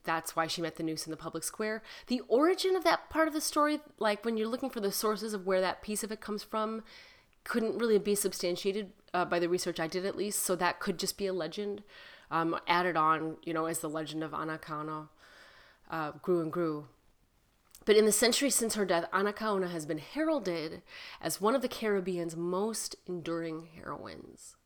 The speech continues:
Her name appears in tons of poems and songs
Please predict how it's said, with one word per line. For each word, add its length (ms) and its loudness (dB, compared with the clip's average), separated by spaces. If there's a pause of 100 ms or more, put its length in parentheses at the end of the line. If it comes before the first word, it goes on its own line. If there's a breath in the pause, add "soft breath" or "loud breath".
(460 loud breath)
Her 160 0
name 400 4
appears 760 -2
in 260 -8
tons 500 -4
of 140 -8
poems 680 -4
and 200 -10
songs 680 -4